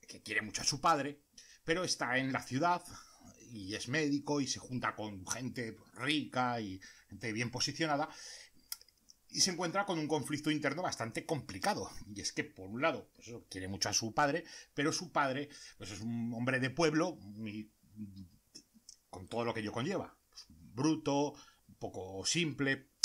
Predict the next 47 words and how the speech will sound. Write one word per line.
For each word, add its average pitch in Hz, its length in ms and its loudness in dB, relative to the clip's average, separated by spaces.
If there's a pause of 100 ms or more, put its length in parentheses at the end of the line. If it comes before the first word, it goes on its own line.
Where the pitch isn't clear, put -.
(120)
pero 107 140 2
además 110 320 2
es - 220 -10
muy 117 300 0
honesto, 131 540 2 (460)
eh, 101 480 -2 (260)
que 127 120 0
le 117 60 4
hace 123 200 0
pasar 139 480 0
tanto 101 840 -2
a 101 140 -12
Agustinico 101 880 -4
como 143 360 4
a 135 240 4
Luchi, 160 480 2
o 101 160 -4
Luciana, 135 640 -2 (500)
que 110 120 -2
es - 100 -2
su 120 160 -2
esposa, 160 540 -2 (280)
que 104 120 -12
realmente 107 260 -4
se - 80 -2
llama 117 160 2
Luciana, 127 560 0
aunque 104 260 -8
ella, 110 360 -12
pues, - 260 -16
para - 160 -18
dárselas 92 460 -4
de 92 320 -2
que 98 80 -6
es - 40 -4
superguay, 113 400 0 (460)
eh, - 160 -8
se - 100 2
ha - 40 -2
cambiado 104 280 0
el 110 80 2
nombre 135 360 0
y 131 60 -8
se - 100 -6
hace 104 140 -8
llamar 95 220 -4
Luchi. 104 440 -4